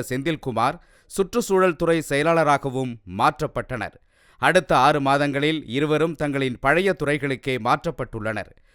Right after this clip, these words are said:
அப்படியானால், என்ன காரணத்திற்காக அவர்கள் ஏற்கனவே இடமாற்றம் செய்யப்பட்டனர்? இப்போது என்ன காரணத்திற்காக அவர்கள் மீண்டும் பழைய துறைகளுக்கே திருப்பி அனுப்பப்பட்டுள்ளனர்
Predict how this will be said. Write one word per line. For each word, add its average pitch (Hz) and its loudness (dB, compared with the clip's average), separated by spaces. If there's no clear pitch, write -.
அப்படியானால், 143 2
என்ன 208 4
காரணத்திற்காக 165 2
அவர்கள் 135 -2
ஏற்கனவே 160 0
இடமாற்றம் 147 -2
செய்யப்பட்டனர்? 131 -4
இப்போது 180 4
என்ன 175 2
காரணத்திற்காக 160 2
அவர்கள் 139 0
மீண்டும் 143 -2
பழைய 196 4
துறைகளுக்கே 156 0
திருப்பி 165 -2
அனுப்பப்பட்டுள்ளனர் 135 -2